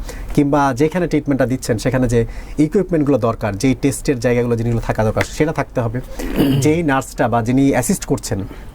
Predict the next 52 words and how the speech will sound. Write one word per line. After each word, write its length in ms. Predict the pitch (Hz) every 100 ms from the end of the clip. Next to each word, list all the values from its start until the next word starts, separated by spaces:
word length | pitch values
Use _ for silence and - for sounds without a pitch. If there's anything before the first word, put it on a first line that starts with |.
| -
তারও 300 | 147 190 214
সেই 180 | -
ধরনের 200 | 151 143
মেন্টালিটি 340 | 127 117 113 107
থাকতে 240 | 101 -
হবে। 120 | 98
সব 220 | 101 170 175
মিলিয়ে 280 | 190 156
সেবা। 320 | 113 110 92 95 - - - -
এখন 180 | 131
আপনি 200 | 170 170
যদি 260 | 175 175 175
এই 140 | 160
সেবা 540 | 156 - 151 156 151 151 - - -
ভালো 200 | 135 151
হচ্ছে 340 | 135 175 -
কি 100 | 180
হচ্ছে 300 | 143 156 -
না 80 | 151
বলে 180 | 143 135
শুধু 260 | - 170 180
ডাক্তারকে 380 | 156 - 151
দায়ী 160 | 131 123
করেন, 260 | - 127 190 - -
আমি 200 | 165 175
একজন 200 | 180 160
গণমাধ্যম 380 | 151 151 151 160
কর্মী 180 | 147 135
হিসেবে 200 | 139 147
বলবো 360 | 127 120 131 143
যে, 180 | 127 120 - - -
আহ, 220 | 120 104
এটা 180 | - 156
ডাক-, 240 | 147 -
ডাক্তারদের 360 | 135 139 180 170 -
পক্ষ 260 | 208 -
নেয়া 200 | 233 143
না, 180 | 104 156 - - -
but 140 | 135
আমি 160 | 147 170
বলবো 200 | 175 180
যে 100 | 170
শুধু 220 | - 196
ডাক্তারের 340 | 185 156 - -
উপর 100 | 135
চাপিয়ে 300 | 127 131 117
দিয়ে 120 | 113
লাভ 160 | 107
হবে 180 | 101 101
না। 80 | 95
কারণ 200 | 117 123
হচ্ছে, 260 | 131 151